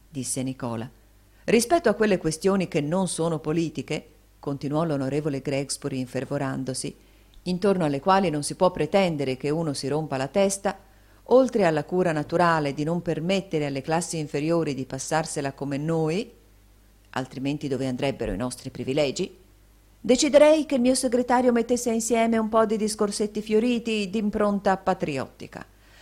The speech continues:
Per esempio, se fosse presentato un assurdo progetto di legge per dare a quei poveri diavoli di autori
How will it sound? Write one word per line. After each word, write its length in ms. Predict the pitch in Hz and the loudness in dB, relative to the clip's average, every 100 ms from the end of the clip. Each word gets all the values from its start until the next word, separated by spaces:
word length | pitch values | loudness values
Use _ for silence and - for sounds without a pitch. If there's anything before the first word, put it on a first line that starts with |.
| - | -4
Per 140 | - 214 | 4 6
esempio, 460 | 220 190 202 285 | 8 6 4 0
se 160 | 277 175 | -2 0
fosse 260 | 196 196 | 0 -2
presentato 640 | 185 180 170 170 180 185 185 | -2 -2 -2 0 0 2 0
un 140 | 180 | 0
assurdo 500 | 175 - 214 208 180 | -2 -2 -2 0 -2
progetto 480 | 170 170 170 180 180 | 0 0 2 -2 -2
di 140 | 165 | -2
legge 320 | 170 185 175 160 | 0 0 0 -2
per 160 | 156 | -2
dare 560 | 156 160 180 170 - - | 0 2 4 2 0 -8
a 140 | 170 | -8
quei 240 | - 170 165 | -2 -2 -2
poveri 500 | - 185 180 180 175 | 2 4 4 2 0
diavoli 440 | 175 170 170 175 | 2 2 2 0
di 100 | 170 | 2
autori 760 | 165 160 160 180 165 170 170 | 2 0 -2 0 0 0 -2